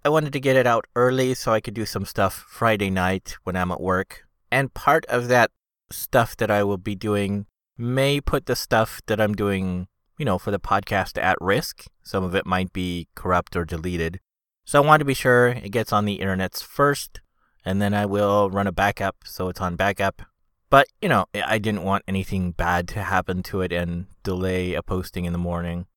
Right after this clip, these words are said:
Through all of this changing, I have discovered there are several issues and problems with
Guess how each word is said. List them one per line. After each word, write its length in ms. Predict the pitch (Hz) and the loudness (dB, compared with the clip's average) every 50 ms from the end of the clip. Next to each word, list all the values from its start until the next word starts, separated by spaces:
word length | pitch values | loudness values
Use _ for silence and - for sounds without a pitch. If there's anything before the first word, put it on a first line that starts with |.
| _ _ _ _ _ _ _ _ _ _ _ - | _ _ _ _ _ _ _ _ _ _ _ -10
Through 380 | - - 156 170 180 185 190 | -6 -2 2 4 6 6 6
all 320 | 147 127 147 160 165 165 160 | 6 6 8 8 8 8 6
of 140 | 156 147 | 4 4
this 560 | 143 143 143 139 - - - - - - - - _ _ _ _ _ - | 2 0 0 0 -2 -4 -6 -6 -6 -8 -10 -14 _ _ _ _ _ -10
changing, 920 | - - - - 151 147 143 135 131 117 117 110 110 107 113 123 147 160 _ _ _ _ _ _ _ _ _ - - | -6 -4 -2 0 2 2 4 2 2 2 2 0 0 0 -2 -4 -4 -8 _ _ _ _ _ _ _ _ _ -2 2
I 160 | 113 123 123 | 4 4 4
have 320 | 120 113 123 123 120 107 | 4 2 2 2 0 0
discovered 600 | 110 113 - - - 117 110 104 107 107 104 95 92 | -2 -6 -6 -2 -2 0 2 4 4 4 4 2 2
there 180 | 107 98 90 | 2 2 2
are 260 | - 90 92 92 92 92 | 4 4 4 4 4 2
several 720 | - - - 110 101 95 107 101 101 98 98 92 - _ _ _ _ _ - | -2 -4 -2 -2 -2 0 2 2 2 2 2 0 -2 _ _ _ _ _ -10
issues 640 | - 110 - - - 113 101 101 101 98 92 90 - | -8 -6 -6 -6 -4 -2 -2 0 0 -2 -4 -6 -6
and 640 | - 90 95 95 95 92 92 90 87 87 90 - - | -4 -2 0 0 0 0 0 -2 -2 -4 -6 -4 -4
problems 720 | - - 123 120 110 95 92 92 87 85 90 85 - - | 0 4 6 6 6 6 4 0 0 0 -2 -6 -6 -6
with 140 | 92 90 | -6 -6